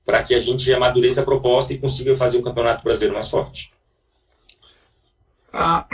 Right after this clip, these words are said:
Speaker 2: <clears throat> o pessoal tá falando aqui numa, numa, numa possível mudança de sede, eh, do Campeonato Brasileiro desse ano. Eu não acredito que isso vai acontecer, eh, porque são, são compromissos assumidos,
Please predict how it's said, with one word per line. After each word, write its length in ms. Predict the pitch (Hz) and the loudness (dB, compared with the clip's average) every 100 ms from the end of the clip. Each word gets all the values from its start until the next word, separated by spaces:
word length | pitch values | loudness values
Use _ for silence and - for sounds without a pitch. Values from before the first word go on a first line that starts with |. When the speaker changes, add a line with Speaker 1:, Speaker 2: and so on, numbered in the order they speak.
| - | -4
Speaker 2:
<clears throat> 200 | - 165 | -4 -6
o 80 | 180 | -4
pessoal 260 | 196 214 | -2 0
tá 100 | 220 | 0
falando 240 | 226 214 214 | 0 0 -2
aqui 200 | - 214 | -2 0
numa, 720 | 214 196 175 147 123 110 110 | 2 4 2 0 -4 -8 -8
numa, 880 | 143 143 143 131 123 110 98 - - _ _ | -8 -6 -4 -4 -6 -8 -10 -14 -20 _ _
numa 140 | - 147 | -14 -12
possível 400 | 151 - 180 185 | -8 -4 0 0
mudança 380 | 165 160 175 170 | 0 0 -2 -4
de 120 | - | -6
sede, 560 | - 147 175 - - - _ _ _ | -2 0 0 -2 -12 -18 _ _ _
eh, 340 | - 131 131 127 | -12 -8 -8 -8
do 100 | 143 | -4
Campeonato 500 | 151 156 - 151 151 | 0 2 2 0 0
Brasileiro 400 | 147 143 143 156 | 2 2 2 2
desse 260 | 175 - 165 | 2 2 2
ano. 140 | 135 | 2
Eu 60 | 147 | 0
não 60 | |
acredito 380 | 196 160 143 170 | -2 -2 -2 -4
que 60 | - | -2
isso 120 | 233 | -2
vai 80 | - | -2
acontecer, 580 | 165 170 151 185 214 - _ _ _ | -2 -4 0 0 0 -4 _ _ _
eh, 640 | - 147 151 147 147 143 | -8 -4 -2 0 0 -2
porque 540 | 147 147 160 156 160 156 | -6 -8 -2 2 2 2
são, 260 | - 160 160 151 143 131 123 117 131 104 | 0 -2 -2 -6 -6 -6 -10 -12 -14 -14
são 200 | - 160 | -6 -2
compromissos 500 | 156 160 156 165 170 | 0 0 0 0 0
assumidos, 840 | 160 - 147 160 170 143 - - - | 0 0 -2 -2 -4 -6 -6 -6 -6